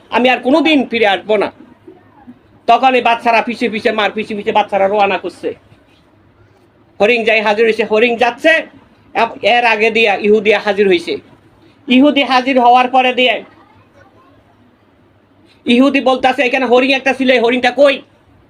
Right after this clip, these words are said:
নবীকে বলতেছে, সাধারণ মানুষ ভাবিয়া, নবী বলতেছে, "হরিণটা তো আমি ছেড়ে দিয়েছি,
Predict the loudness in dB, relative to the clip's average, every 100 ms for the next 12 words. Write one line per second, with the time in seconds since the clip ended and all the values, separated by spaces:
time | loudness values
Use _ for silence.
0 | _ _ _ -2 0 0 0 0 0 0
1 | -2 -4 -2 0 0 0 -2 -2 -2 0
2 | -2 -2 -10 _ -10 -2 0 0 0 0
3 | 0 2 2 2 0 0 -2 -2 0 0
4 | 0 -2 -4